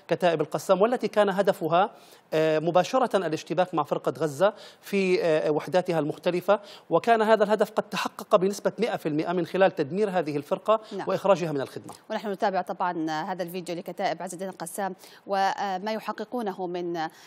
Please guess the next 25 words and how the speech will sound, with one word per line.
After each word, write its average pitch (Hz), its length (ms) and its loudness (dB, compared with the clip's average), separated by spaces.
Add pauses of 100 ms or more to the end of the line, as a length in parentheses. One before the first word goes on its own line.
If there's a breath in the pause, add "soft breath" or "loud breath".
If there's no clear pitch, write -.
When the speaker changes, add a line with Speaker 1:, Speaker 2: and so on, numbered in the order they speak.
(120)
Speaker 2:
يعني، 190 300 -4
إنجازات 196 560 -4
على 170 140 -4
المستوى 180 500 -6
الميداني 190 580 -6
والعسكري. 196 1200 -4
سيد 170 200 -6
يونس، 170 220 -8
انتقل 254 280 -4
السيد 226 240 -2
عاطف 202 360 0
الجولاني. 190 440 -2 (300 loud breath)
سيد 285 140 2
عاطف، 302 340 4
بهذه 247 380 0
النقطة 196 320 -4
كما 233 220 -4
تحدث 196 520 -6
سيد 185 180 -6
يونس 190 180 -6
قبل 190 200 -6
قليل، 208 300 -4
وتيرة 214 260 -2
الأعمال 202 340 -2
العسكرية 190 640 -2